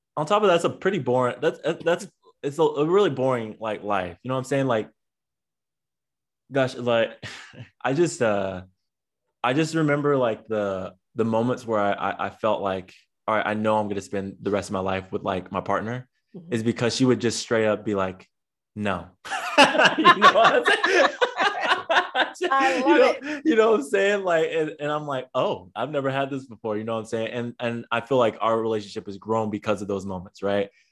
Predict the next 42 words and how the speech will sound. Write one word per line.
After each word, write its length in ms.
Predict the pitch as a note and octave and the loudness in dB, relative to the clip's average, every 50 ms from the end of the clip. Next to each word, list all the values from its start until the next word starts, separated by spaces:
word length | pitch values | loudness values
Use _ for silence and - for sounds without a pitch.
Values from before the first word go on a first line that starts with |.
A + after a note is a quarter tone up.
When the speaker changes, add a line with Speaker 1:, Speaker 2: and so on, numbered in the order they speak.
| _ _ - | _ _ -4
Speaker 1:
I 80 | A#2+ A#2 | -4 -2
think 300 | - C#3+ C#3 C3 - - | 0 0 -2 -2 -2 -2
my 260 | A2+ A#2 A#2 A#2+ B2 | -2 0 2 2 2
relationship 580 | B2 B2 A#2 A#2 A#2+ A#2+ G#2+ G#2 G2+ A2+ A#2 | 2 0 0 0 0 0 -2 -4 -6 -6 -6
with 140 | G#2 G#2 G2+ | -4 -4 -4
my 80 | G2+ G#2 | -4 -4
mom 320 | G#2 A2 B2 C3 B2+ A2+ | -2 0 2 2 2 0
hasn't, 380 | G#2+ G#2+ G#2+ G#2 A2+ G#2+ - - _ _ _ _ _ _ _ _ _ _ _ _ _ | 0 -4 -4 -4 -6 -8 -10 -16 _ _ _ _ _ _ _ _ _ _ _ _ _
hasn't 340 | - - C3+ C3+ B2+ C#3 B2+ A2+ | -2 0 0 0 0 -2 0 0
gotten 200 | A#2 A#2 A2 B2 | 0 0 0 -2
to 140 | - C3 A#2 | -2 -2 -2
a 40 | G#2 | -2
place 280 | - A#2 A2+ A2 A2+ | -2 -4 -4 -4 -4
of 80 | A#2 G#2+ | -6 -6
where 160 | G#2+ G#2+ G#2 | -4 -4 -4
it 120 | G2+ G2+ - | -4 -6 -6
is 380 | A2+ A#2 C3 D#3 E3+ E3+ E3 - | -4 -2 -2 -2 -4 -6 -8 -12
until 240 | - A2 - B2+ A2+ | -12 -8 -4 -2 0
I, 140 | A2+ A2 G#2+ | 0 0 0
I 160 | - G2 G#2 | 0 -2 -4
started, 340 | G2+ - - B2 A2+ G#2+ F#2+ | -4 -2 -2 -2 -2 -2 -4
like, 180 | G#2 G#2 F#2 - | -6 -8 -8 -10
pushing 240 | - A#2 - G#2+ G2 | -10 -10 -8 -6 -2
back 280 | A2 A2 A2 A2 A2 | 0 0 0 -2 -4
and 100 | G2+ G2 | -6 -6
being 140 | F#2 G2+ G2 | -6 -6 -6
like, 220 | F#2+ F#2+ F#2+ - | -6 -8 -8 -8
"Mom, 280 | G#2 G#2+ A2 A2+ A2+ A2 | -4 -4 -2 -2 -2 -4
like, 180 | G2+ G2 F#2+ - _ | -6 -8 -10 -6 _
this 180 | A2+ C3 C3 | -4 -4 -4
is 80 | D3+ D3 | -6 -6
honestly 400 | - G#2 G#2+ A2+ A2+ A2 - A#2 | -2 -2 -2 -2 -4 -4 -6 -6
what 140 | G#2 G2 G2 | -6 -4 -6
I 80 | F#2+ | -6
think." 380 | F#2 F#2 G#2 G#2 A2+ A#2 A2+ - _ _ _ _ _ | -6 -6 -6 -6 -6 -8 -12 -20 _ _ _ _ _
Speaker 2:
Mm-hmm. 320 | G3 F3+ F#3 - G3 F3+ A3+ - _ _ - | -20 -20 -20 -20 -20 -20 -20 -20 _ _ -6
Speaker 1:
And, 140 | - - - | -4 -2 0
like, 260 | A2 G#2+ G2 A2 - - B2+ - - A2+ G2+ - - _ _ - | 0 -2 -2 -4 -10 -14 -16 -16 -16 -16 -16 -16 -20 _ _ -2
taking 300 | D3 D3+ D3+ D3+ B2+ A2 | -2 0 0 0 0 0
healthy 280 | G#2+ A#2+ B2+ B2 B2 | 0 0 0 0 0
modes 280 | A2+ A2+ A2+ A#2+ A#2 G#2 | 0 2 2 2 2 2
of, 180 | G#2+ F#2+ F#2+ | -2 -6 -8